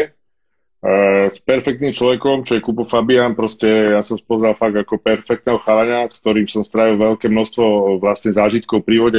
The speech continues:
minulý rok. E, boli sme na Malom Dunaji, to už ste niečo možno mo-, mohli vidieť teraz, čo tam zverejnil, nejaké videá a ešte ďalšie sú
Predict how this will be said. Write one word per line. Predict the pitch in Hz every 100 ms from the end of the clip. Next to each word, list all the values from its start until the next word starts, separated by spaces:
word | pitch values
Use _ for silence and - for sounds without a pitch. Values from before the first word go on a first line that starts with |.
| 107
minulý | 113 120 107
rok. | 110 131 - - - - - - _ _ _
E, | 98 95
boli | 101 120
sme | 117 117
na | 113
Malom | 127 113
Dunaji, | 113 127 123
to | 117 110
už | -
ste | 123
niečo | 120 123 117
možno | 113 127
mo-, | 113 117 120
mohli | 117 123 117
vidieť | 110 120 104
teraz, | 120 117
čo | 120
tam | 123 107
zverejnil, | 117 120 123 123
nejaké | 117 110 117
videá | 104 110 120 117 104 101
a | -
ešte | - 107
ďalšie | 104 107 - 117
sú | - 107